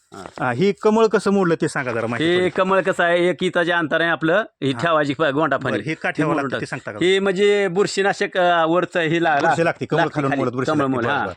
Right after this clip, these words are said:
Speaker 1: मग त्याच्यामुळे ठेवावं म्हणून.
Speaker 2: हां, आणि हा गोंडा आहे.
Speaker 1: हा गोंडा आहे.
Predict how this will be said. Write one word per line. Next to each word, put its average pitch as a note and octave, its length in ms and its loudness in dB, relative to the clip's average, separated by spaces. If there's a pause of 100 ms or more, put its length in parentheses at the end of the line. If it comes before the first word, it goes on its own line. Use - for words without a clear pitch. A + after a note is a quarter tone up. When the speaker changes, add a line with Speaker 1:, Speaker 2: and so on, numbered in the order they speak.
(120)
Speaker 1:
मग B2 100 -8
त्याच्यामुळे F3 340 -2
ठेवावं F3+ 300 -2
म्हणून. A2 180 -6
Speaker 2:
हां, G2 80 -8 (120)
आणि D3+ 420 -2
हा D#3 160 -6
गोंडा F3 220 2
आहे. G#2+ 160 -2 (120)
Speaker 1:
हा D#3 80 -2
गोंडा D3 260 -2
आहे. F2+ 100 -4